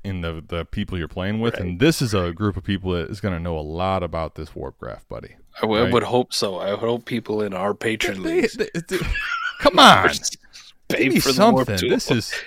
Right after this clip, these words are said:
Speaker 2: and use it.
Speaker 1: Gee, Jiminy Christmas, man. If, if they don't know what the warp tool is, I just, I don't know if I have faith in humanity anymore.
Speaker 2: Uh, that, I don't know what else to do, man. You can,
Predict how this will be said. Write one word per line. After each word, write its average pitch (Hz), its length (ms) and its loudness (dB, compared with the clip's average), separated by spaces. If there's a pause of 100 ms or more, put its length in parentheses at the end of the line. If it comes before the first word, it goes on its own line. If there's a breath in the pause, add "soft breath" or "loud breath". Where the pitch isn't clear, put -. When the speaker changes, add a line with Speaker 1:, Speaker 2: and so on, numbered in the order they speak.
(120)
Speaker 2:
and 113 120 -2
use 131 400 -2
it. - 260 -4 (1000)
Speaker 1:
Gee, - 420 -10 (500 loud breath)
Jiminy 175 380 -14
Christmas, - 480 -8
man. 113 160 -4
If, 117 100 -6 (560 loud breath)
if 135 200 -2
they 147 160 6
don't 160 180 2
know 156 100 2
what 156 140 0
the 120 80 2
warp 120 300 0
tool 117 200 -2
is, 107 140 0
I 117 80 0
just, 117 260 -6
I 120 120 -2
don't 127 160 -2
know 127 100 0
if 117 100 -4
I 117 80 0
have 107 120 -2
faith 110 260 -4
in 107 100 -4
humanity 98 560 -4
anymore. 87 440 -10 (560)
Speaker 2:
Uh, 87 100 -4
that, - 200 -8 (640 loud breath)
I - 80 -10
don't 92 120 -6
know 95 100 -4
what 95 120 -2
else - 240 -4
to 87 80 -14
do, 78 160 -10
man. 71 220 -16
You 82 120 -12
can, 95 200 -8